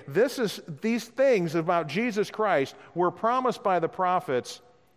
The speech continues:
he uses two prophets that we would not normally think of.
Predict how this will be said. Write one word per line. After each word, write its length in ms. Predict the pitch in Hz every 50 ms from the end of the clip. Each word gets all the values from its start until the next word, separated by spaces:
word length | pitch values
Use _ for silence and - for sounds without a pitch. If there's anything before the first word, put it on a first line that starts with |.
| _ _ _ _ _ _ _ _ _ _
he 200 | - 214 233 233
uses 400 | 240 269 285 285 220 226 196 -
two 180 | - - 233 214
prophets 520 | - 214 208 208 208 196 - 180 151 -
that 180 | 170 175 175 175
we 160 | 175 202 226
would 220 | 220 208 185 160
not 280 | 170 180 190 208 214 196
normally 540 | 170 160 170 170 175 175 170 170 170 160 151
think 320 | - - 202 202 185 -
of. 380 | 156 127 113 101 92 - -